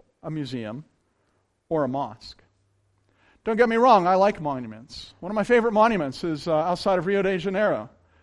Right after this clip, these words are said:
Never been there, but buddy, I would love to see that. That giant statue of Christ the Redeemer. Cristo Redentor. Love to see that thing. I like it so much that there was a,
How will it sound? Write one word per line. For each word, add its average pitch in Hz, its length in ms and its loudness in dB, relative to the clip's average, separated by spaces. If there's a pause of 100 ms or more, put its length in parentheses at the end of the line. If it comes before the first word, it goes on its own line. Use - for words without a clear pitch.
(220)
Never 180 220 2
been 196 200 2
there, 160 180 2
but 147 120 -6
buddy, 175 160 -2
I 175 80 0
would 175 100 -2
love 175 400 2
to - 60 -12
see 165 220 -6
that. 110 340 -10 (540)
That 165 180 -2
giant 185 480 2
statue 160 560 -6
of 117 140 -12
Christ - 420 -6
the 151 80 -6
Redeemer. 123 500 -8 (800)
Cristo 208 560 2
Redentor. 143 580 -4 (1040)
Love 185 260 6
to - 100 -14
see 160 160 -8
that 131 180 -6
thing. 131 240 -18 (500)
I 208 120 6
like 262 260 8
it 233 120 4
so 247 320 2
much 214 560 0
that 175 420 2
there 202 240 0
was 208 200 -2
a, 165 260 6